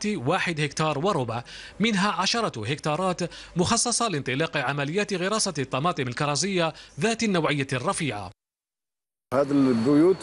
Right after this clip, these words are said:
Speaker 2: من أحدث البيوت في العالم، يعني إحنا رحنا للعالمية، ما رحناش للوسط. آه، هذه البيوت اللي راكم تشوفوا فيها كاين بالحجم هذا تاع بيت واحد فيه عشر هكتارات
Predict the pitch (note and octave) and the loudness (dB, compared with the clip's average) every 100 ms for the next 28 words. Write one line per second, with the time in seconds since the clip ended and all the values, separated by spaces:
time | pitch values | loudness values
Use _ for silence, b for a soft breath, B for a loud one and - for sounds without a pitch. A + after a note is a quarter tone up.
0 | - C3 B2+ B2+ C3 C#3+ A#2+ B2+ C#3+ C#3+ | -2 -2 0 -2 0 0 2 4 4 4
1 | - B2 G#2 A#2 D#3 - - A#2 B2+ B2+ | 2 2 2 2 -2 -6 -2 2 2 2
2 | C3+ B2 C#3+ C#3 A#2 D3+ D3 B2+ G#2+ F2 | 0 0 0 0 2 2 2 0 -2 -6
3 | - - - - - - - - B2 C3+ | -12 -14 -14 -14 -12 -12 -12 -4 2 4
4 | C3 B2 D#3 D#3 C#3+ C3 C3 C#3 - - | 4 2 0 2 2 4 6 4 2 -4
5 | - - - - - - - - - B2+ | -12 -12 -12 -12 -12 -12 -10 -8 0 4
6 | A#2+ A#2 B2+ B2+ B2 C#3+ D#3 C3+ C3+ C3 | 4 4 4 4 4 4 4 2 2 0
7 | - C3 B2+ D3+ E3 D#3 - C#3+ C#3+ C3+ | 0 2 2 4 4 4 4 2 4 0
8 | B2+ - - - - - - B2+ B2 A#2+ | -2 -6 -12 -12 -12 -8 -2 2 4 4
9 | D#3 C3+ C#3+ D#3 D#3 D3 - B2+ C3+ D3 | 2 2 4 4 4 2 0 2 2 4
10 | D3 B2+ B2+ C#3+ B2 A#2 C3 C3 C#3 - | 2 2 0 0 0 0 0 0 0 0
11 | C#3+ D#3+ | 2 2